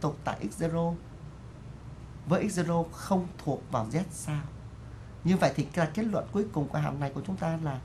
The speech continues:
nó liên tục tại mọi điểm, ngoại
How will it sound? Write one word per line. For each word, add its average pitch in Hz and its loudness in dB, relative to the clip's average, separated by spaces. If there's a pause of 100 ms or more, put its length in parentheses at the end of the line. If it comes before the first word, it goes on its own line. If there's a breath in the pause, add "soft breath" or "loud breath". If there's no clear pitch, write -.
(680 loud breath)
nó 165 8
liên 175 4
tục 156 -2
tại - 2
mọi 143 4
điểm, - -2 (1200)
ngoại 156 6